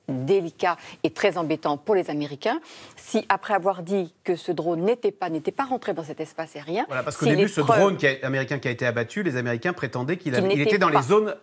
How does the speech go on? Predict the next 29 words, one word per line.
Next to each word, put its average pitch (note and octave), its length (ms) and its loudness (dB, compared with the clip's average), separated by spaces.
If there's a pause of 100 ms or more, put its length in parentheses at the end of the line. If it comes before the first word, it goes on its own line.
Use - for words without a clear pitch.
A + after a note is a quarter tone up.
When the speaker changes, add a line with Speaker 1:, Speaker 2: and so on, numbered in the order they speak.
Speaker 2:
internationales. E3+ 720 2
Speaker 1:
Voilà. G2 160 -8 (340)
Et C#3+ 100 6
Speaker 2:
Et D3 80 6
Speaker 1:
les D3 40 8
Speaker 2:
en D3 80 4
fait, G#3 160 4
Speaker 1:
Iraniens F#3+ 280 2
Speaker 2:
ils D#3 40 4
auraient F3 240 4
eu F3+ 40 4
Speaker 1:
disent F3 100 2
Speaker 2:
la E3 100 4
preuve, A3+ 400 0
Donald F3+ 280 0
Trump, A3 180 -4
au - 20 4
Speaker 1:
Alors, G3 100 4
Speaker 2:
dernier F3+ 220 2
moment. F#3+ 280 0
Speaker 1:
il F#3+ 40 4
y A3 60 6
a A#3+ 80 2
des G#3+ 220 0
éléments G3+ 520 -2
qui - 220 -4
permettent F#3 500 -4
de D#3 80 -2
dire, G#3 320 -4